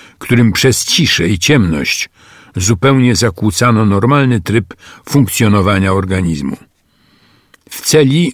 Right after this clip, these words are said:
Rudy czekał na mnie z niepokojem. Ucieszył się, gdy wróciłem. Mieliśmy odłożoną na taką okazję porcję boczku z mojej paczki. Kazał mi natychmiast zjeść,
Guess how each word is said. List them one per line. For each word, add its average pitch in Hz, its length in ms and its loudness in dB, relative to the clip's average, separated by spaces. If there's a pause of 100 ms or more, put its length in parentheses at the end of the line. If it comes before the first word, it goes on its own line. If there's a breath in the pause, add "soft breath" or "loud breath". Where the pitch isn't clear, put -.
Rudy 131 640 2 (100)
czekał 131 440 0
na 104 200 2
mnie 113 220 2
z 92 100 -2
niepokojem. 113 720 -2 (720 soft breath)
Ucieszył 117 540 0
się, 101 140 -2
gdy 87 180 -4
wróciłem. 92 520 -6 (960 soft breath)
Mieliśmy 143 500 0
odłożoną 113 800 0 (140)
na 101 140 0
taką 95 400 -4
okazję 107 500 -2 (500 loud breath)
porcję 117 360 0
boczku 87 560 -2
z 82 60 -6
mojej 95 320 0
paczki. - 560 -10 (840 soft breath)
Kazał 131 320 2
mi 117 100 4
natychmiast 101 480 0
zjeść, 139 460 0